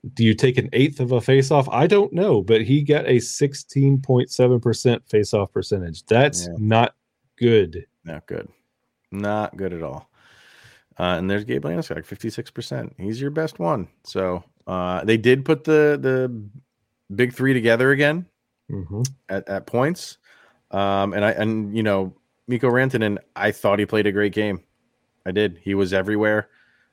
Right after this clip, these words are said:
Speaker 2: Um, he was in good, good spots for good scoring chances. Like, I thought he played a, a really good game. I don't think anybody, um, there's nobody that's jumping out to me that, that played so poorly where you're like,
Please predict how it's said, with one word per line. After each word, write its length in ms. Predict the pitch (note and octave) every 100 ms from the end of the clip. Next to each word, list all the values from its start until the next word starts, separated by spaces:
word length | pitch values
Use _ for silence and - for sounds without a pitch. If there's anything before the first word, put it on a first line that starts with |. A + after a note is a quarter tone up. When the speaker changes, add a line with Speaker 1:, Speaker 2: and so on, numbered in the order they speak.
| -
Speaker 2:
Um, 300 | F#2+ F#2 F#2
he 140 | G2+
was 340 | G2+ F#2+ F2+ -
in 180 | G2 F2+
good, 220 | G#2 F#2+ - F2+
good 300 | G#2+ G2 F#2+ -
spots 540 | - - F#2+ G2+ -
for 140 | G#2+
good 240 | F#2 G#2 F#2
scoring 340 | - G#2 G#2
chances. 500 | - A2 G#2 A#2 G#2+
Like, 140 | G2 F2+
I 80 |
thought 240 | F2+ F#2+ F#2+
he 100 | G2
played 280 | - G2 F#2+
a, 280 | F#2 F2+
a 60 | F2+
really 260 | F#2 F#2 F2+
good 160 | F2+
game. 280 | F#2 F#2 E2+ _ - _ _ -
I 80 | A2
don't 120 | D3+
think 220 | E3+ F3 C3
anybody, 800 | C3+ D3 B2+ A#2+ A2+ G#2+ G2 _ _ _ _ _ _ _ _ _ _
um, 160 | G2+ G2 - _
there's 240 | - G#2+ G#2+
nobody 280 | B2+ D#3 D#3+
that's 380 | G#2+ - - -
jumping 420 | - A#2+ A#2+ A#2
out 200 | G#2+ A2+
to 100 | A2
me 100 | G#2
that, 300 | F#2+ F2+ -
that 240 | F#2+ E2 _
played 560 | - G#2 G2 F#3 E2+ _ _ _ _
so 600 | - - - A#2+ A#2+ B2
poorly 760 | - A#2 A#2 A#2 G#2+ F#2 F2+ F2
where 180 | F#2
you're 180 | F2+ F#2
like, 440 | F2 E2+ E2 -